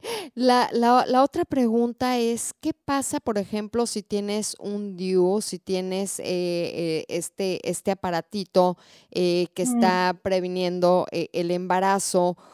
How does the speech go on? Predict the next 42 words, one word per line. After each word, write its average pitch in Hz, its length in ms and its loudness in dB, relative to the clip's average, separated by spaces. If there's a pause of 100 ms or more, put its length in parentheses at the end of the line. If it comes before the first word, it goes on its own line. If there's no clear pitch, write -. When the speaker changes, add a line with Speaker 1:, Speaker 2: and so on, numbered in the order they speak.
(220)
Speaker 1:
O 196 480 8
si, 190 380 -6
por 190 180 0
ejemplo, 190 420 -2
acabas 202 520 -2
de 185 420 0
dar 196 240 0
a 214 100 2
luz 208 680 2
y 196 160 -6
dicen 202 400 -4
que 190 160 -2
no 190 100 0
debes 196 260 2
de 175 120 -2
tener 185 340 -4
sexo, 202 720 -2
en 220 140 -8
esos 262 340 -4
dos 240 240 -2
casos, 226 440 -4
¿cómo 233 280 -2
se 220 120 -6
comporta, 226 720 4
Speaker 2:
Mm. - 20 -8 (320)
Speaker 1:
eh, 185 220 4
tu 190 180 0
vagina 202 580 -2
y 208 60 -2
tu 170 180 -6
cervix? - 800 -6 (1080)
Speaker 2:
Bueno, 247 260 6
hay 220 180 2
que 226 100 -2
respetar 226 720 -2
ahí, 202 480 0
claro, 226 340 0
cuando 202 200 -2
has 202 60 -2
dado 220 180 -2
a 233 100 2
luz, 247 520 2